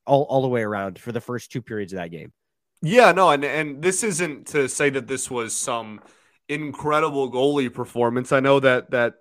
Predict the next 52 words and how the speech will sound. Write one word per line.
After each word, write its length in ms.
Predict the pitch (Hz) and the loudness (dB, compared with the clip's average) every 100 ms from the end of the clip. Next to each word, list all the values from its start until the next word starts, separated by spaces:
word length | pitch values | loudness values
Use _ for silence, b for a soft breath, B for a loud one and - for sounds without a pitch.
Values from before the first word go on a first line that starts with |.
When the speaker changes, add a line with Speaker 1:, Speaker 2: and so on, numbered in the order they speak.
| _ _ | _ _
Speaker 2:
you 300 | 139 156 170 | -4 2 4
and 100 | 147 | 4
I 240 | 135 139 | 4 2
kinda 300 | 135 139 135 | 0 -6 -4
get 180 | 131 120 | -4 -4
labeled 400 | 117 123 123 123 | -4 -4 -4 -4
as, 200 | 113 110 | -4 -4
like, 220 | 117 110 | -8 -8
the, 300 | 117 110 107 107 | -6 -4 -4 -6
the 80 | |
hardcore 600 | 110 123 120 120 135 117 | -2 0 0 -2 -2 -2
goalie 380 | 110 117 120 120 | -2 -4 -4 -6
defenders 580 | 110 - 107 107 107 107 | -8 -10 -10 -8 -10 -10
a 60 | 107 | -10
<laughs> 0 | |
lot, 400 | 127 - 180 165 | -6 4 4 4
and 220 | 151 - | -4 -8
Speaker 1:
Which 220 | 143 160 | -4 2
I'm 160 | 175 240 | 2 4
Speaker 2:
and 80 | 208 | 6
while 120 | 170 | 6
Speaker 1:
okay 80 | 160 | 6
Speaker 2:
I'm 100 | 147 | 2
Speaker 1:
with. 280 | 82 - _ _ _ | -6 -16 _ _ _
Speaker 2:
Right, 400 | - 208 180 139 | -2 4 4 4
and, 120 | 147 156 | 0 -2
and 380 | 170 156 165 170 | -4 -4 -6 -2
while 200 | 180 180 | -2 -2
I'm 220 | 160 156 | -4 -4
not, 260 | 170 180 - _ _ _ _ | -4 -4 -6 _ _ _ _
I'm 140 | 147 | -4
not 240 | 180 180 175 | 0 0 0
saying 400 | 180 170 156 139 | -4 -6 -6 -8
that, 200 | 123 101 | -8 -6
uh, 120 | 131 | -10
you 120 | 156 156 | -6 -4
know, 160 | 123 | -2
I 80 | 123 | -2
don't 100 | 156 | -4
think 140 | 160 | -4
either 220 | 147 151 139 | -4 -2 -4
of 100 | 120 | -4
us 180 | 113 | -8
are 100 | 123 | -10
saying 360 | 113 - 127 120 | -10 -6 -6 -6
that 160 | 113 107 | -10 -10
this 200 | 120 - | -12 -10
was 200 | 110 - | -10 -10
some, 480 | 131 113 110 104 _ | -8 -8 -10 -18 _
you 100 | 127 | -14
know, 160 | 107 101 | -12 -12
great 560 | 101 127 120 131 123 | -12 -4 -2 -2 -4